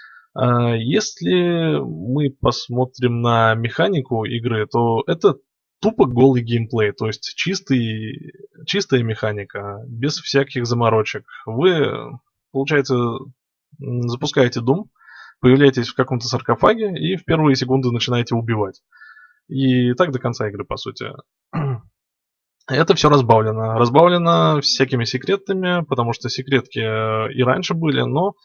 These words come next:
э, если, допустим, в каком-нибудь Вольфенштейне вы доп-, искали золото в разных секретных комнатах, и это прикольно было, то оно не влияло ни на что. То есть вы могли его не искать, это просто влияло на ваши очки.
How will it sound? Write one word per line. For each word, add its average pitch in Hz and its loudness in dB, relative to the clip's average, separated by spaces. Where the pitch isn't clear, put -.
э, 117 2
если, 147 0
допустим, 127 -2
в - -10
каком-нибудь 123 -2
Вольфенштейне 127 -2
вы 113 -2
доп-, 117 -6
искали 135 4
золото 127 4
в 110 -2
разных 113 0
секретных 120 -4
комнатах, 117 -4
и 131 2
это 123 -2
прикольно 117 -2
было, 107 -6
то 127 8
оно 151 4
не 190 2
влияло 139 0
ни 156 -2
на 131 2
что. 110 -2
То 117 -4
есть 110 -10
вы 139 2
могли 151 0
его 143 2
не 143 2
искать, 180 -2
это 131 0
просто 139 -2
влияло 120 4
на 117 0
ваши 117 0
очки. 107 -4